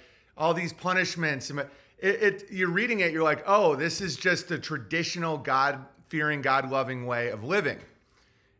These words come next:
And so that's why I can inter-, inter-, interchange Christian and Muslim so easily, even though it appears it's so different. Like, Steven Crowder, who's allegedly this voice of Christianity, is ranting on and on about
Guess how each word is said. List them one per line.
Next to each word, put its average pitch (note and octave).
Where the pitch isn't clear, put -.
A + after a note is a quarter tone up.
And D3
so F#3
that's F3
why G#3
I F#3
can F#3
inter-, F3+
inter-, F#3
interchange F3+
Christian F3
and C3+
Muslim F3
so C3
easily, C3
even E3
though F#3+
it E3+
appears G3+
it's D3+
so E3+
different. D3
Like, D3
Steven G#3+
Crowder, G3
who's D#3
allegedly D#3+
this C#3
voice D3
of B2
Christianity, C#3+
is C3
ranting E3
on F3+
and C3+
on F3
about C3+